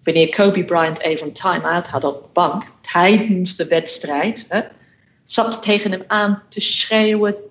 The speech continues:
grapjes te maken, hem proberen af te leiden. En Kobe Bryant, het enige wat hij deed, is hij hield zijn ogen op één plek voor hem, constant tijdens dat bijna soort aanval van Chris Rock om te kijken of hij hem kon afleiden.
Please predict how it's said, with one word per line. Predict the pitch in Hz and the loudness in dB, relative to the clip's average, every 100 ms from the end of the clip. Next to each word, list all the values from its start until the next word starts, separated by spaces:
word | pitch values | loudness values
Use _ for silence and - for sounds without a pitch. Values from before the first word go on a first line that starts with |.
| _ | _
grapjes | - - - 208 208 214 - | -16 -10 -2 -2 -2 -4 -4
te | 208 | -6
maken, | 196 185 185 196 190 | -4 -2 -2 -4 -2
hem | 214 | -2
proberen | 208 202 208 202 - | -2 0 4 4 2
af | 196 - | -2 -4
te | 185 | -2
leiden. | 180 175 175 175 - _ _ _ _ _ _ | 2 2 2 -2 -6 _ _ _ _ _ _
En | - 175 | -6 -4
Kobe | - 226 220 | 2 4 4
Bryant, | 185 185 175 156 170 214 - _ _ | 2 2 2 0 -4 -8 -16 _ _
het | 165 - | -10 -6
enige | 180 190 214 220 | 2 4 4 4
wat | 208 202 | 2 0
hij | 190 | -4
deed, | 165 156 156 | -2 0 -2
is | - | -4
hij | 156 151 | -2 -2
hield | 175 180 175 | 2 2 2
zijn | - 156 | 0 -4
ogen | - 190 208 - - | 2 4 4 0 -4
op | 165 156 - | -4 -6 -6
één | - 185 208 214 | 2 4 4 2
plek | - 190 190 | 0 -2 -2
voor | - - 175 165 | -8 -2 0 0
hem, | 143 147 175 - _ _ _ _ _ | 0 -2 -4 -10 _ _ _ _ _
constant | - 247 233 233 - 202 214 - - | 0 4 4 2 0 0 0 -4 -4
tijdens | 165 165 165 180 - | 0 0 -2 -6 -2
dat | 165 - - _ _ - | -4 -4 -18 _ _ -4
bijna | 165 185 196 | 0 2 0
soort | 160 - 151 - | -2 -6 -6 -4
aanval | 165 175 175 156 143 | -2 -2 -4 -6 -6
van | 147 147 | -8 -10
Chris | - 151 - | -6 -4 -2
Rock | 156 156 | -4 -4
om | 151 | -10
te | - | -8
kijken | - 156 156 | -2 0 0
of | 147 | -6
hij | 156 | -8
hem | 147 | -10
kon | - 151 147 | -6 -6 -2
afleiden. | 147 - 135 131 131 - | -4 -4 -4 -4 -8 -10